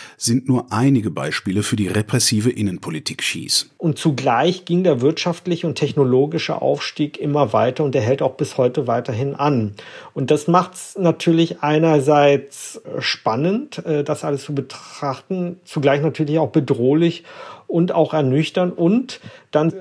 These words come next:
Speaker 2: hat das auch sehr, sehr stark jetzt mit Deutschland zu tun, weil wahrscheinlich kein anderes westliches Land so dermaßen in den letzten Jahrzehnten von diesem chinesischen wirtschaftlichen Aufstieg profitiert hat wie Deutschland.
Speaker 1: China ist Deutschlands wichtigster Handelspartner.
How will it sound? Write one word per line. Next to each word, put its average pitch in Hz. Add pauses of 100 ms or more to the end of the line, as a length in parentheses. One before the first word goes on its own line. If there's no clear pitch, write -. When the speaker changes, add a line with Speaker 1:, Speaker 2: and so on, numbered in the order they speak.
Speaker 2:
hat 156
das -
auch 139
sehr, 151
sehr 170
stark 147
jetzt 151
mit 139
Deutschland 147
zu 156
tun, 151
weil 135
wahrscheinlich 139
kein 160
anderes 165
westliches 151
Land 143
so 143
dermaßen 151 (320)
in 147
den 139
letzten 135
Jahrzehnten 135 (260)
von 143
diesem 139
chinesischen 147
wirtschaftlichen 143
Aufstieg 151
profitiert -
hat 151 (340)
wie 135
Deutschland. 160 (140)
Speaker 1:
China 160
ist -
Deutschlands 110
wichtigster 104
Handelspartner. 78